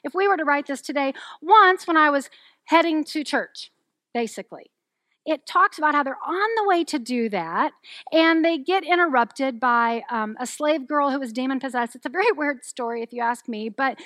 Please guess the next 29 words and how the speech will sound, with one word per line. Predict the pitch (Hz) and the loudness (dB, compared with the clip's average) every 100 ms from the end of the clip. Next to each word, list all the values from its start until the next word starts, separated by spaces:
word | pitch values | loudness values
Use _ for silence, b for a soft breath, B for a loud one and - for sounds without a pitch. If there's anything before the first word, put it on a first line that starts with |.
| B | B
she's, | - - 339 311 | -8 -2 0 0
like, | 302 285 269 | -2 -2 -4
following | - 302 311 349 349 302 | -2 4 6 6 2 0
them | 285 | 0
around | 269 233 233 233 | 0 0 0 -2
and | 214 | -6
howling | 202 254 247 240 | -4 -2 -2 -6
things | - 220 214 208 | -8 -10 -8 -10
and, | 208 202 b b b | -12 -14 b b b
and | 226 233 | -8 -6
saying, | - 254 233 | -4 -4 -4
"These | 262 392 | -4 -6
men | 392 381 339 | -4 -4 -2
work | 339 330 | -4 -8
for | 320 | -8
God, | 311 285 262 240 | -4 -2 -2 -4
blah, | 262 | -6
blah, | 262 | -4
blah." | 262 247 240 | -2 0 -2
And, | 262 254 | -4 -4
and | 277 | -4
it | 285 | -4
was, | 277 - | -6 -6
it | 294 | -6
was | 269 | -6
distracting | - - 349 - 240 208 | -8 -4 -4 -4 -6 -6
them, | 170 180 302 B B B _ | -8 -6 -6 B B B _
and | 285 285 285 277 262 | -2 0 0 -2 -4
Paul | - 339 330 285 294 | 0 4 6 6 2